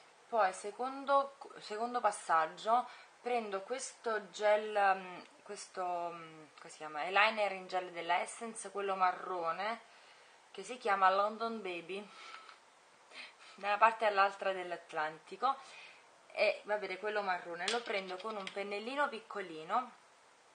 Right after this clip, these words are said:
soltanto per avere una base colorata,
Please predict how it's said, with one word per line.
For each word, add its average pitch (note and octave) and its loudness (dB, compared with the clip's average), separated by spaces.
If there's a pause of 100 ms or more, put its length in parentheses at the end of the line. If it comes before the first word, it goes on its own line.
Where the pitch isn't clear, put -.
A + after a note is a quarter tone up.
(120)
soltanto B3 2
per A3 2
avere F#3+ 0
una F#3 2
base G3+ 0 (180)
colorata, E3+ 0